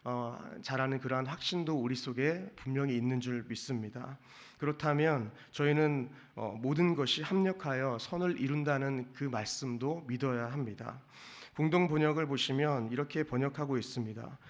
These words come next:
"모든 일이 서로 작용해서 좋은 결과를 이룬다"라는 것입니다. 모든 요소들, 모든 사건들, 어, 나의 연약함, 부족함들을 다 주님께서는 품으시고 그것들이 각 요소에 잘 작용해서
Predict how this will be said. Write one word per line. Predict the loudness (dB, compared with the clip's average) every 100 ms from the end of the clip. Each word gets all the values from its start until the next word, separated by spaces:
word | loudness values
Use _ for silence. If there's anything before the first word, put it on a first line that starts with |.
| -16 -4
"모든 | 2 4
일이 | 4 2
서로 | -2 0 0 0
작용해서 | -2 2 2 2 0 0 0 -4 -18 -20 -14
좋은 | -4 2 2 2
결과를 | 0 0 2 2 0 0 0
이룬다"라는 | 0 0 2 2 0 -2 -10 -8 -6
것입니다. | -4 -6 -8 -10 -10 -12 -16 -20 -20 -4
모든 | 0 4 4 4 0 -4 -4
요소들, | -2 2 0 2 0 0
모든 | 0 0
사건들, | -2 -6 -6 -2 0 0 0 -2 -10 -20 -14 -8
어, | 0
나의 | 4 6 6
연약함, | 4 4 2 0 0 4
부족함들을 | 4 4 0 0 2 2 2 0 -4 -18 -12
다 | -4 0 0 -2 -8 -16 -14
주님께서는 | -2 0 0 -2 -2 -2
품으시고 | 0 0 0 -2 -2 -4 -8 -20 -16
그것들이 | -2 -2 0 -2 2 0 0
각 | -2 0
요소에 | 2 2 2 0 0
잘 | 0 0 0
작용해서 | -2 0 0 0 0 -4 -6